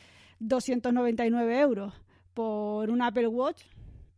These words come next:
y además con un chip bastante moderno y tal, ¿sabes? Que no es el Series dos o el Series tres, pues está muy bien, ¿eh? Bueno, es que el Series dos creo que lo vendían por cien euros. Por ahí, claro, Apple no, me parece que no lo vende. El que vende todavía es el Series tres.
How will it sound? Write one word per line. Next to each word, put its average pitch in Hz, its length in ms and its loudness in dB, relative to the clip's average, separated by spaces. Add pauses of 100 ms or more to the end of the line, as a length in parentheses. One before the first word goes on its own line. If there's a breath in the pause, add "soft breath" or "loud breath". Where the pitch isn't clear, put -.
y 233 180 -2
además 220 720 -4
con 208 260 -6
un 208 220 -6
chip 226 420 2
bastante 214 480 -6
moderno 233 640 -4
y 220 60 -4
tal, 262 160 -2
¿sabes? 330 240 0
Que 247 100 -2
no 220 200 -2
es 233 100 0
el 214 100 -2
Series 214 420 -2
dos 240 340 0
o 208 260 -4
el 190 80 -6
Series 214 380 0
tres, 294 280 4 (680 soft breath)
pues 196 180 -12
está 180 160 -10
muy 196 160 -4
bien, 202 380 -4
¿eh? 233 220 -4 (240)
Bueno, 196 160 -4
es - 40 -12
que 202 80 -8
el 170 60 -8
Series 190 320 -6
dos 196 120 -6
creo 214 180 -6
que 196 120 -6
lo 190 400 -8
vendían 185 300 -6
por 185 160 -12
cien 180 260 -6
euros. 185 260 -8 (140)
Por 190 160 -4
ahí, 208 220 -2
claro, 196 340 -8
Apple 214 260 -8
no, 175 280 -8 (300)
me 208 80 -14
parece 190 280 -12
que 226 60 -4
no 214 100 -2
lo 180 80 -8
vende. 202 200 -2
El 180 60 -8
que 196 120 -6
vende 247 200 0
todavía 269 280 2
es 269 60 2
el 247 80 -2
Series 196 300 -6
tres. 180 200 -12